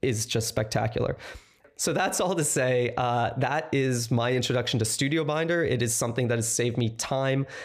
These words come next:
and money on shoots for the last three years, but in the last year in particular, it's been spectacular.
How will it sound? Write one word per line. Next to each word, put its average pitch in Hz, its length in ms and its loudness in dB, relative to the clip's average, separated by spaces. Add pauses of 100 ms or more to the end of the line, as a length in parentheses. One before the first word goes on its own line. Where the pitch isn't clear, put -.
(140)
and 117 220 4
money 135 380 4
on 117 440 2
shoots 117 460 0
for 117 160 0
the 113 80 0
last 113 320 0
three 143 160 2
years, 139 320 0
but 127 100 0
in 117 100 2
the 117 40 2
last 120 280 0
year 127 100 0
in 151 180 -2
particular, 135 460 0
it's 113 120 0
been 117 120 0
spectacular. 123 800 0